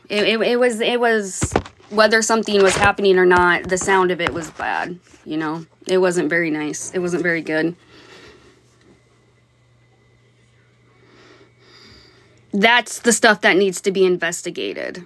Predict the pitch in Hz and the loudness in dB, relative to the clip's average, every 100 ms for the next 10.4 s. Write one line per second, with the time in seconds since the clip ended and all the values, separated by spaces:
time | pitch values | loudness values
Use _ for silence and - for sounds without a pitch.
0 | _ _ _ _ _ 190 175 160 151 - | _ _ _ _ _ 2 2 2 -4 -6
1 | - 90 - - 185 _ - - - - | -8 -8 -6 -8 -8 _ -10 -8 -8 -12
2 | _ _ _ _ _ _ _ _ _ _ | _ _ _ _ _ _ _ _ _ _
3 | _ _ _ _ _ _ _ _ _ _ | _ _ _ _ _ _ _ _ _ _
4 | _ _ _ _ _ _ _ _ _ _ | _ _ _ _ _ _ _ _ _ _
5 | _ _ _ _ _ _ _ _ 180 180 | _ _ _ _ _ _ _ _ _ _
6 | _ _ _ _ _ _ _ _ _ _ | _ _ _ _ _ _ _ _ _ _
7 | 196 208 196 202 202 208 190 185 175 175 | 6 8 6 4 2 0 2 2 4 2
8 | 175 180 196 190 202 233 240 262 262 - | 0 -2 2 2 2 -4 -2 -2 -2 -6
9 | _ _ _ _ - 208 - 220 185 180 | _ _ _ _ -4 -4 0 2 2 0
10 | 147 87 151 | -6 -6 -8